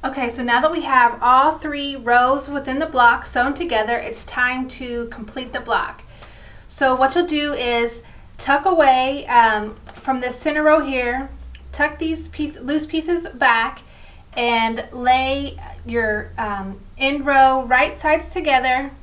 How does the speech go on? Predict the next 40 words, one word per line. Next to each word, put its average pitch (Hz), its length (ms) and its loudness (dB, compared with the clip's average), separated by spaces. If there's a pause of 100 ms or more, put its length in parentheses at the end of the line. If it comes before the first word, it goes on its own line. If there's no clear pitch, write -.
(1080)
and 240 180 -4
sew 262 540 6 (100)
along 247 380 6
this 247 180 -6
seam 262 300 -6
here 208 460 -8 (400)
and 226 240 -6
pin 277 240 -4
it, 302 240 -4 (1400)
um, 208 420 -4 (320)
where 226 680 0 (840)
the 214 280 2 (200)
blocks 262 540 4
meet 294 180 0
up, 285 280 2
and 233 140 -4
then 233 120 -2
also 233 360 0
along 233 420 4
the 233 80 -6
way 220 240 2
it's 226 120 -10
probably 226 260 -2
a 220 40 -6
good 233 80 -2
idea 226 340 -2
to - 80 -16
pin 233 200 -8
a - 20 -6
f-, 226 140 -10 (440)
you 220 140 -10
know, 202 160 -2
add 226 160 2
a 247 60 -2
few 247 160 -12
more 247 160 -2
pins 247 240 -6
along 262 280 0
the 262 80 -6
way. 214 380 -2